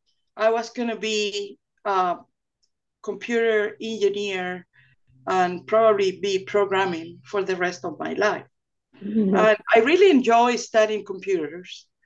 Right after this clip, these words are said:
Speaker 1: And, um, at the time, it was all these big mainframes, big rooms, and, uh, a lot of coding, machine coding, and all of that.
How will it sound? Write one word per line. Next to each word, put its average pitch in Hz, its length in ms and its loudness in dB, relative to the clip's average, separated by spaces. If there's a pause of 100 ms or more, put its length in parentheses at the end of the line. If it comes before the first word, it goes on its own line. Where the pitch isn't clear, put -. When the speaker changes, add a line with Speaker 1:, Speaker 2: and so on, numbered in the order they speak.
(340)
Speaker 1:
And, 190 680 0
um, 185 540 -2
at 196 120 -4
the 190 120 -4
time, 214 380 2
it 190 120 -2
was 185 240 -6
all 185 160 -8
these 175 400 -10
big 190 200 4 (100)
mainframes, 180 1120 -8 (440)
big 202 260 4
rooms, 180 720 -4
and, 165 300 -12 (440)
uh, 175 240 -6
a 190 80 -2
lot 196 240 4
of 196 140 -6
coding, 190 720 -2 (320)
machine 214 480 -2
coding, 165 480 -8
and 160 160 -8
all 160 160 -10
of 156 120 -18
that. 165 280 -8